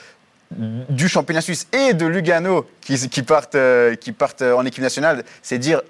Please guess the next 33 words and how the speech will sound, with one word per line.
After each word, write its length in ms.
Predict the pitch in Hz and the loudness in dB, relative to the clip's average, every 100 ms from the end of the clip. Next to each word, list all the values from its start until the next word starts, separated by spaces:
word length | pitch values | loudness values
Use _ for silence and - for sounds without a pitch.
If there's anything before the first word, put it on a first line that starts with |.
| _ 95 - | _ -18 -6
la 120 | 117 123 | -2 -2
finesse, 380 | - 151 156 | -2 -4 -2
la 120 | 127 123 | -2 -2
classe 440 | 156 160 - - - - - _ | 0 0 -2 -10 -16 -20 -20 _
que, 500 | 120 117 113 113 113 - | -2 2 2 0 -4 -6
que 120 | 127 | -6
ce 180 | - 127 | -2 -2
joueur-là 480 | 123 123 123 123 | 0 2 6 6
a 80 | 117 | 6
eu. 160 | 131 156 - - | 2 -4 -12 -6
Maintenant, 200 | 101 123 | -4 -2
il 60 | 127 | -4
faut 120 | 120 | -6
aussi 160 | - | -6
se 60 | 117 | -6
rendre 180 | 120 117 | 0 0
à 40 | |
l'évidence. 580 | 113 107 110 139 - - - - | 0 -4 -2 -2 -2 -8 -16 -8
Euh, 240 | 104 107 101 | -2 0 0
si 140 | - | -2
on 60 | 120 | -2
regarde 280 | 123 120 117 | 0 0 -2
froidement 440 | - 123 120 135 | -2 -2 0 -4
sur 200 | - 117 | -4 -6
ces 160 | - 113 | -6 -4
dernières 380 | 110 120 117 | -2 -2 -2
saisons, 320 | - 113 123 117 | -6 -6 -6 -4
il 120 | 107 | -4
a 60 | |
trop 280 | 104 - 131 | -4 -8 -10
souvent 320 | - 117 120 | -8 -6 -4
été 240 | 120 117 120 | -4 -4 -4
indisponible. 680 | 113 113 - 113 123 131 | -4 -6 -2 0 0 0